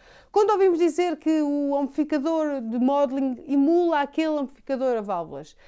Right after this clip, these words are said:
quer dizer que existe um algoritmo digital criado para simular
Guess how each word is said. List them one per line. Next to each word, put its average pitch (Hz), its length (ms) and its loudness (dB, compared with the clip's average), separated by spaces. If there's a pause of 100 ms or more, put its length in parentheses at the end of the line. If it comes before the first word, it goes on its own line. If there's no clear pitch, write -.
(180)
quer 311 160 0
dizer 311 340 0
que - 100 -10
existe 330 580 2
um 370 80 4
algoritmo 330 560 0
digital 214 640 -2
criado 349 480 4
para 311 160 -4
simular 285 560 0